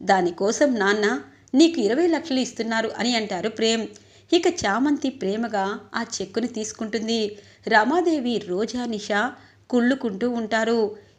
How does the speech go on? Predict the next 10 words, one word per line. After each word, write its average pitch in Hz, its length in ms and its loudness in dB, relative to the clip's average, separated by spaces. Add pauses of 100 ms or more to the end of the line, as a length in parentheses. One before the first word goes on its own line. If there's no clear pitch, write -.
(100)
ఇది 240 320 6
ఇలా 349 180 8
ఉండగా 240 420 6 (800)
ఉపేంద్రకి 302 580 4
ఫోన్ 202 280 -2
చేస్తుంది 214 540 0 (320)
రమాదేవి. 226 640 2 (580)
"అమ్మా, 240 260 4 (720)
నా 233 240 6
మీద 196 280 2